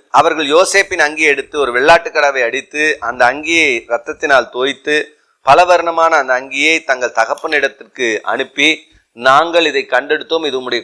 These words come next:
குரா-, குமாரனின் அங்கியோ அல்லவோ என்று பாரும்" என்று சொன்னார்கள். யாக்கோபு அதைக் கண்டு, "இது என்னுடைய குமாரன் அங்கிதான், ஒரு துஷ்ட மிருகம் அவனை பட்சித்து போட்டது." யோசேப்பு பீருண்டு போனான் என்று புலம்பி தன் வஸ்திரங்களை கிழித்து தன் அறையிலே இரட்டை கட்டிக்கொண்டு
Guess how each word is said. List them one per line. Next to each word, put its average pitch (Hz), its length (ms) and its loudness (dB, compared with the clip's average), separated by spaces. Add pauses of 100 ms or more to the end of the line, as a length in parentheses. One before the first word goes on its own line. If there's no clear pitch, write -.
குரா-, 156 360 2
குமாரனின் 165 480 0
அங்கியோ 135 340 -4
அல்லவோ 143 360 2
என்று 127 180 -8
பாரும்" 127 320 2
என்று 117 260 -16
சொன்னார்கள். 117 560 -2 (380)
யாக்கோபு 151 460 2
அதைக் 131 220 -4
கண்டு, 131 220 -8
"இது 135 100 -6
என்னுடைய 120 300 -8
குமாரன் 143 460 0
அங்கிதான், 135 420 -2
ஒரு 120 220 -6
துஷ்ட 131 300 -6
மிருகம் 147 280 -4
அவனை 120 200 -2
பட்சித்து 135 480 -4
போட்டது." 120 640 -6 (260)
யோசேப்பு 156 580 2
பீருண்டு 151 360 -4
போனான் 131 320 -2
என்று 110 160 -10
புலம்பி 135 520 -2 (300)
தன் 123 200 0
வஸ்திரங்களை 147 580 0
கிழித்து 139 560 -4
தன் 117 180 -2
அறையிலே 143 460 2
இரட்டை 127 380 -2
கட்டிக்கொண்டு 131 800 -4